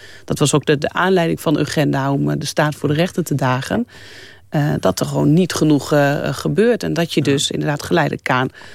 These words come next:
Speaker 1: de aarde naar de verdoemenis helpt.
Speaker 2: Ja. Deel je dat dan, zo'n initiatief van Urgenda? Om de staat, de Nederlandse staat, die jij ook eigenlijk in zekere zin ver-, vertegenwoordigt als politica, voor
Speaker 1: Ja,
Speaker 2: de
Speaker 1: maar
Speaker 2: rechten
Speaker 1: ik,
Speaker 2: te dagen?
Speaker 1: ik vertegenwoordig ook, eh, eh,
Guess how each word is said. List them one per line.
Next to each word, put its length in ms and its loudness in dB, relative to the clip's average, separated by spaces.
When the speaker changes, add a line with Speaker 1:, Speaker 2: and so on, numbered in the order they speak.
Speaker 1:
de 80 -20
aarde 220 2
naar 140 2
de 80 0
verdoemenis 520 2
helpt. 400 -6
Speaker 2:
Ja. 60 -20
Deel 180 2
je 140 2
dat 180 -4
dan, 220 -2
zo'n 220 -4
initiatief 460 -4
van 140 -4
Urgenda? 480 -6
Om 100 -6
de 60 0
staat, 600 -4
de 60 -6
Nederlandse 380 -2
staat, 480 -2
die 120 -4
jij 140 4
ook 180 2
eigenlijk 340 -2
in 60 2
zekere 160 -2
zin 360 0
ver-, 340 -4
vertegenwoordigt 800 -2
als 140 -6
politica, 520 -8
voor 80 6
Speaker 1:
Ja, 80 6
Speaker 2:
de 60 4
Speaker 1:
maar 100 4
Speaker 2:
rechten 180 0
Speaker 1:
ik, 60 0
Speaker 2:
te 120 -4
dagen? 320 -6
Speaker 1:
ik 180 0
vertegenwoordig 960 2
ook, 300 2
eh, 460 0
eh, 400 -2